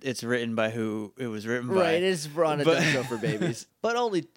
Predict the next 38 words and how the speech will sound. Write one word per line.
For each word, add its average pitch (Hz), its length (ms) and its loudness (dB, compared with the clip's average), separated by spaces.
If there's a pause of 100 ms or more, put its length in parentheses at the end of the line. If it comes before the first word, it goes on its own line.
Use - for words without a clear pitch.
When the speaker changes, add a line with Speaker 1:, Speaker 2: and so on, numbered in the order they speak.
Speaker 2:
only 180 260 -2
time 104 320 -10
will 95 100 -16
Speaker 1:
'Cause, 220 180 2
Speaker 2:
tell. - 40 -2
Speaker 1:
like, 190 220 0
Tommy 233 440 0
and 170 140 -2
Kim, 185 360 0
well, 151 120 -2
yeah, 170 280 4
that's 151 200 -2
a 160 60 2
real 147 240 4
good 120 420 0 (520)
relationship, 127 600 -2
but 131 120 -4
also 151 300 -2
that's 165 240 0
a 180 80 2
high 190 200 0
school 127 320 -4
relationship. 113 400 -2
Speaker 2:
Also, 220 200 -2
that 247 240 0
relationship 202 640 -2
was 135 180 -6
not 233 200 -4
very 165 280 -4
good. 120 340 -4
They, 170 160 0 (100)
they 233 160 2
only 254 300 -2
seemed 233 300 -6
like 196 100 -2
they 185 140 -2
were 165 100 -2
dating 143 480 -2